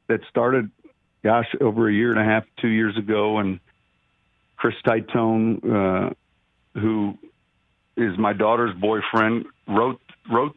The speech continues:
this with a partner after seeing a little special done on N F L Network, just about,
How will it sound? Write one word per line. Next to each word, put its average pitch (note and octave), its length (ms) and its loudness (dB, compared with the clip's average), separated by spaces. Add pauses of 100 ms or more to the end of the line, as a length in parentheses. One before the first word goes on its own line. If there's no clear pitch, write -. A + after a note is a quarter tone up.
this A#2+ 240 0 (640)
with A#2+ 180 -2
a A#2 60 0
partner A#2+ 720 0 (960)
after A2 380 2 (100)
seeing B2 300 2
a G#2+ 40 2
little A2 300 2
special A2+ 380 -2
done A2 260 0
on G#2+ 160 2
N G#2 120 2
F G2+ 140 -2
L G#2+ 140 2
Network, G#2 520 0
just C3+ 200 -4
about, A2+ 360 0